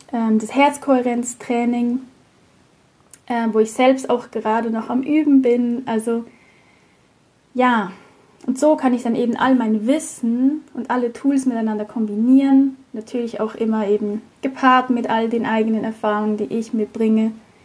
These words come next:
Wie du weißt, habe ich ja selbst einiges durch und erlebt,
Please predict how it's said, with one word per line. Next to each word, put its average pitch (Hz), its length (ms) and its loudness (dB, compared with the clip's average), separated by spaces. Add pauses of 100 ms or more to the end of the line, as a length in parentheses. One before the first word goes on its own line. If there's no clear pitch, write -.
(440)
Wie 240 100 -4
du 220 120 -2
weißt, 220 320 2
habe 214 100 -4
ich 220 80 -4
ja 220 100 -2
selbst 208 420 -2
einiges 208 520 -6 (680)
durch 285 540 0
und 226 140 -2
erlebt, 254 640 2